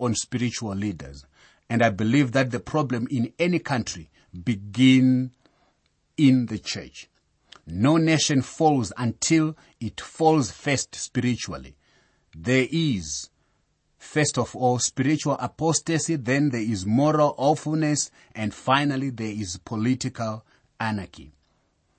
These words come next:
The priests do not say, "Where is the Lord?" You see, there are many people today who are supposed to be Bible teachers and preachers and witnesses for Christ, even among the laymen. But from those,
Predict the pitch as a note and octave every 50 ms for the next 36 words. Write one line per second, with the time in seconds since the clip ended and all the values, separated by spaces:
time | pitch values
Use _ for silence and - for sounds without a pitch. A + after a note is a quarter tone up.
0 | - _ - D#2 D#2 G2+ F#2 - - - - E3 G#3 F#3+ - - - B2 G#2+ F#2
1 | G#2+ A2 G#2+ A2 B2 B2+ C3 - - - - - B2 A2+ G#2 F2 D#2 D2 - G2+
2 | D#2 E2 G#2 C3+ C#3+ D3 D3 D3 D3 - C3 B2 A#2 G2+ - - - G2 F#2+ F2+
3 | F2 G2+ G#2 D2 C#2+ C#2 C#2 _ - _ _ _ _ - - - _ - G#2 G#2
4 | - - C#3+ C#3+ B2 G2+ A#2 - - G#2+ G#2 G2 G2 G2 A2 C3 D3 D#3+ D#3 C#3
5 | - C3+ C3 C3 B2+ A2 - - G#2 F2 D#2+ G2 F#2 E2 D2+ - _ _ _ -
6 | C3 C#3 B2+ - - C3 - - D3+ D3+ C3 - - C3+ A#2 B2 A2+ F#2+ - A#2+
7 | B2+ C#3+ C3 C3 B2 A#2 - - C#3+ C3 - C#3 A#2 A#2+ A#2 A2+ G#2 _ - D#3+
8 | E3 C#3+ - - C#3+ C#3 C3 B2 - - - - - - D#2+ D2 D2+ A2 D3+ C#3+
9 | - D#3+ D3+ C#3 B2+ - C#3+ B2+ - - - A#2 A2 - - - C3 A2 F#2+ -
10 | - - - - _ _ _ _ _ _ _ - E3+ F#3 F#3+ D3 D#3+ D3 D3 C3+
11 | C3 C3 C#3+ C#3+ C#3 B2 G#2 G#2 G#2 G#2+ A#2+ A#2+ A2+ G#2 F#2+ E2+ D#2 C#2+ C#2+ -
12 | _ _ _ _ _ _ - F#2+ G#2 G#2 F#2+ - - - - _ _ _ - -
13 | - - B2+ B2 A#2 A2 F#2+ F#2 C3+ C#3+ C3 A2 F#2+ E2+ -